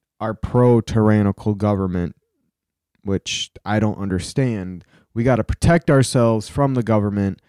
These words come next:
yet you constantly vote. And listen, the Democrats are just as war-hungry and warmongery.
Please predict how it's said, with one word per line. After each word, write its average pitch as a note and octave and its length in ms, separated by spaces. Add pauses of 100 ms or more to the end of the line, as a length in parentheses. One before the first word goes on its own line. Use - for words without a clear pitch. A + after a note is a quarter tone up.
(320)
yet A2+ 220
you A2+ 180
constantly A#2 760
vote. G#2+ 440 (380)
And D#3+ 340 (1040)
listen, B2 500
the A#2 100
Democrats B2 760
are A2 80
just G#2 420
as F#2+ 140
war-hungry G2+ 760
and G2 180
warmongery. F#2+ 800